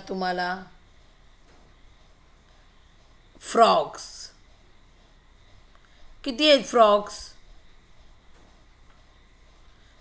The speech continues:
वन, टू, थ्री, फोर.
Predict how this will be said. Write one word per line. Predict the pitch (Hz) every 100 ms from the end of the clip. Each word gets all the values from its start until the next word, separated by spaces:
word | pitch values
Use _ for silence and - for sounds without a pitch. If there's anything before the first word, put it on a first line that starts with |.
| -
वन, | 202 185 208 196 190 240 381 - - - - - -
टू, | 247 220 196 202 269 415 - - - - -
थ्री, | 240 240 220 208 294 - - - -
फोर. | - 285 277 202